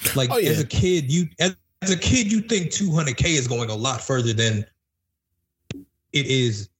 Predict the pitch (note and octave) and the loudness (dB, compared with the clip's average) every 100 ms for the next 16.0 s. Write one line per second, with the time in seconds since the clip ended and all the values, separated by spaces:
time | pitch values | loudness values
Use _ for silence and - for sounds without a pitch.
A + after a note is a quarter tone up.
0 | - C3 A#2 G#2+ G2+ A2 F#2+ A#2+ A2 - | -4 0 0 0 0 0 0 -2 -2 -4
1 | - _ _ _ _ - C3 G#2+ F#2 A#2 | -14 _ _ _ _ -4 0 0 0 -2
2 | - G#2 - _ - G#2+ - F#2 - _ | -2 -4 -6 _ -8 -6 -6 -8 -10 _
3 | _ _ _ - C3 C3 D3 C#3+ F#3+ G3+ | _ _ _ -4 -2 0 0 2 2 2
4 | E3+ B2+ F3 F#3+ - - G#2 - A2 A2 | 2 0 2 2 0 -2 -4 -4 -6 -6
5 | - _ _ _ _ _ _ - B2 C3 | -12 _ _ _ _ _ _ 0 2 2
6 | D3 C3+ A2 A#2 G#3 F#3+ F#3 D#3+ C#3 - | 2 4 2 2 0 0 0 0 0 -2
7 | F3+ D#3+ D3+ C3+ G#2+ - - - C#3+ G#2+ | 0 2 0 0 -4 -8 -12 -4 -2 -2
8 | F#2+ G2+ D3+ B2+ C3 - B2+ A2+ B2+ A2+ | -2 0 0 0 0 2 2 2 2 2
9 | A2+ G#2+ G2+ C3 A#2 G#2+ G#2+ G#2+ G#2 - | 2 2 2 2 2 2 2 4 2 0
10 | A2+ A2 G#2+ G#2 G#2 _ _ _ - B2 | 2 2 2 0 -4 _ _ _ -6 -2
11 | A#2+ C#3+ G#2 G2 _ _ _ _ _ _ | 2 2 0 -6 _ _ _ _ _ _
12 | _ _ _ _ _ _ - C#3 - - | _ _ _ _ _ _ 0 2 2 2
13 | E3+ E3 A2+ A#2+ C#3+ B2 A2 A2 G#2 - | 2 2 2 2 2 2 2 0 0 0
14 | A#2 A2+ A#2 - - B2+ A#2+ G#2+ G2+ A#2 | 2 2 0 -4 -2 0 2 0 0 -2
15 | - G#2+ G#2+ G#2+ - - - A2 - - | 0 0 2 0 0 -4 -2 -2 -4 -14